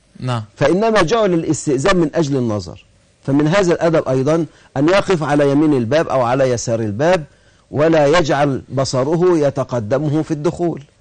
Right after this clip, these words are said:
Speaker 1: طب لو قال له: "ارجع يا شيخنا"؟
Speaker 2: "وإذا
Speaker 1: يزعل.
Speaker 2: قيل لكم ارجعوا فارجعوا".
Speaker 1: أنا
Speaker 2: هو
Speaker 1: حضرتك بقول لك: "أنا ياسر إنك أرجع"، أرجع إزاي؟ ده أنا بطلع في قناة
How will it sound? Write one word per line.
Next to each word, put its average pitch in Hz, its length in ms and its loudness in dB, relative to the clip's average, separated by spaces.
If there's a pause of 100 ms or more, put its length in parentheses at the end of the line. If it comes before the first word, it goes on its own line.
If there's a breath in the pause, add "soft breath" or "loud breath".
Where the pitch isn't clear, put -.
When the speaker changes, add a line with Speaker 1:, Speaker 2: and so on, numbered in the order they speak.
(120)
Speaker 1:
طب 135 140 -2
لو 139 160 0
قال 165 120 0
له: 175 80 0
"ارجع 147 240 -2
يا 127 40 -2
شيخنا"؟ 120 360 -6 (200)
Speaker 2:
"وإذا 135 280 0
Speaker 1:
يزعل. 151 200 2
Speaker 2:
قيل 160 340 2
لكم 151 300 0
ارجعوا 123 420 -2
فارجعوا". 156 480 0
Speaker 1:
أنا 151 140 2 (180)
Speaker 2:
هو 151 60 2
Speaker 1:
حضرتك 147 440 -6
بقول 151 180 -4
لك: 151 140 -6
"أنا 143 120 -2
ياسر 151 200 -4
إنك 131 260 -4
أرجع"، 143 360 -2
أرجع 139 240 -2
إزاي؟ 117 300 -4
ده 123 80 -6
أنا 139 100 -2
بطلع 139 280 -6
في 120 100 -10
قناة 135 200 -6